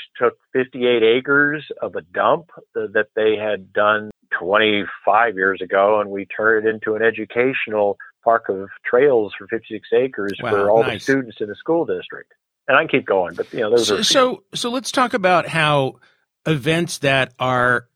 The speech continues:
Speaker 2: art and or music related seem to always have wine as a component. And I just believe very strongly that it's,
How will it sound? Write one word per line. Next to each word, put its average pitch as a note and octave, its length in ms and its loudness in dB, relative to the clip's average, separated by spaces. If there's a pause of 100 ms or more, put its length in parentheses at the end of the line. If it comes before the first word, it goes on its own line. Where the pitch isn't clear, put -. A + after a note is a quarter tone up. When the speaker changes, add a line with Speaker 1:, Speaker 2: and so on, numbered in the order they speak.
Speaker 2:
art D3+ 360 0 (220)
and B2 640 -4 (380)
or B2+ 400 2
music D#3 480 0
related C3 720 0 (520)
seem F#3 360 -2
to F3 180 -4
always D#3 540 2
have C3 360 0 (100)
wine C3 520 0
as B2 240 -2
a A#2+ 80 -2
component. A2+ 800 -6 (160)
And F3 140 -2
I G#3+ 140 2
just F3+ 440 -4
believe D#3+ 380 -2
very C#3 300 -2
strongly C3+ 640 -2
that A#2 160 -4
it's, A2+ 240 -10